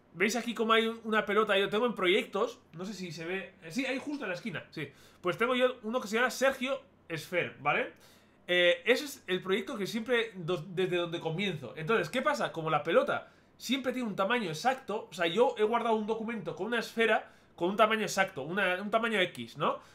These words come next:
Entonces, ¿qué pasa? Que es, eh, cuando yo hago Dynames, siempre hago el mismo Dynames más o menos, más o menos,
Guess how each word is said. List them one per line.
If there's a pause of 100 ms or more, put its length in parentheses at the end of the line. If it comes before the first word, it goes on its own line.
(260)
Entonces,
¿qué
pasa? (120)
Que
es,
eh,
cuando
yo
hago
Dynames, (160)
siempre
hago
el
mismo
Dynames
más
o
menos,
más
o
menos,